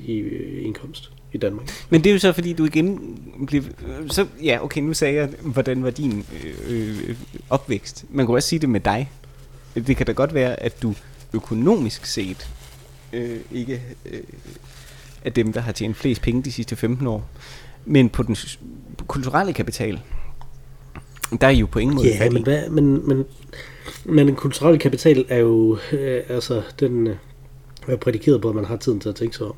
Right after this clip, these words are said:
Speaker 1: ikke? Altså, og den tid til at tænke sig om, og den tid til ligesom at, øh, at, at realisere den her kulturelle kapital over i et eller andet, hvor som man føler som en form for, øh, øh, for,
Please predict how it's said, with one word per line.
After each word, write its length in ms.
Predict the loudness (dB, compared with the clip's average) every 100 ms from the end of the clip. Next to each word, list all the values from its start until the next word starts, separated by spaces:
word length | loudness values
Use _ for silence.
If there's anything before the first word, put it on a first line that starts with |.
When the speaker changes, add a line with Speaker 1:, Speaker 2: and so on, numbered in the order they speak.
| -8
Speaker 1:
ikke? 120 | -8 -8
Altså, 160 | -10 -10 -12 -18 -20 -20 -20 -20 -12 0
og 80 |
den 100 | 0
tid 200 | 2 0
til 120 | 0 -2
at 60 |
tænke 240 | 0 -2 0
sig 120 | -2
om, 60 |
og 60 | -2
den 120 | -4
tid 180 | -6 -8
til 160 | -6 -6
ligesom 280 | -2 -2
at, 120 | -2 -4 -12 -20 -20 -20 -4
øh, 280 | 0 2 0
at, 300 | -4 -4 -6 -6 -8 -8 -8 -6
at 120 | -4
realisere 500 | -4 -4 4 8 8
den 120 | 8
her 80 | 0
kulturelle 480 | -2 -4 -2 0 -2
kapital 500 | -4 -10 -4 -4 -2
over 300 | -2 -2 -4
i 300 | -6 -10 -10 -14 -4
et 100 | 0
eller 200 | 2 2
andet, 200 | 0 -2
hvor 120 | -4
som 180 | -4 -2
man 140 | -2
føler 380 | -4 0 0 0 -8 -16 -20 -20 -16
som 320 | -4 0 0 0
en 120 | -4
form 340 | -4 -4 -4
for, 360 | -8 -10 -10 -10 -10
øh, 160 | -10 -12 -14 -12 -8
øh, 260 | -6 -8 -10 -10 -12 -12 -10 -10 -12
for, 280 | -8 -6